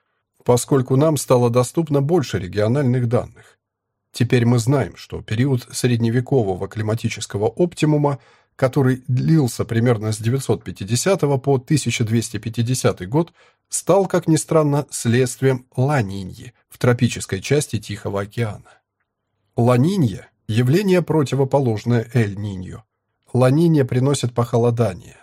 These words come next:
но также вызывает разные вторичные явления, в том числе увеличение количества осадков,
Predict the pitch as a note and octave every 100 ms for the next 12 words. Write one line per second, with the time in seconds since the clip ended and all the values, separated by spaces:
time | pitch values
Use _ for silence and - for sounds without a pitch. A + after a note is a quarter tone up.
0 | _ A#2 E3 G3+ F#3 E3 D#3 C3+ B2+ C3+
1 | D#3 C3 - B2+ C3 D3 B2 B2 - B2
2 | B2 A2+ - F#2+ G2 G2 A2+ C3+ B2 A#2+
3 | - _ _ C#3+ B2+ G3+ F#3+ - C#3+ D#3
4 | F#3 C#3 B2 A2+ G#2+ D3 B2+ A#2 G#2+ G2+
5 | G#2 G#2+ - F2+ F#2+ - C#3 - B2+